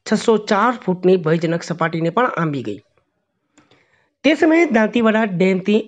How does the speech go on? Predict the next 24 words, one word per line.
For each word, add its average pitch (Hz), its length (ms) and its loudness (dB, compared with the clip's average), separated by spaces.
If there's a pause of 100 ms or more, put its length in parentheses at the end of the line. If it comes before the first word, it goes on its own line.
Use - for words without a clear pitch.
આઠેક 180 380 0
કિલોમીટર 185 440 0
દૂર 196 280 0
કે 196 140 -2
જ્યાં 175 240 0
ડેમના 202 360 0
પાણીને 165 440 -2
રોકવા 160 380 0
માટે 113 180 -6 (460)
માટીના 269 580 2
પાળિયા 190 460 0
તૈયાર 165 280 0
કરવામાં 147 400 -2
આવ્યા 165 220 -2
હતા, 240 140 0
તે 208 180 0
પાળિયામાંથી 160 680 -2 (320)
ડેમમાં 254 480 2
ભરાયેલા 185 400 0
પાણીએ 165 400 0
રસ્તો 170 320 -4
બનાવવાની 156 380 -2
શરૂઆત 147 440 -4
કરી 95 200 -16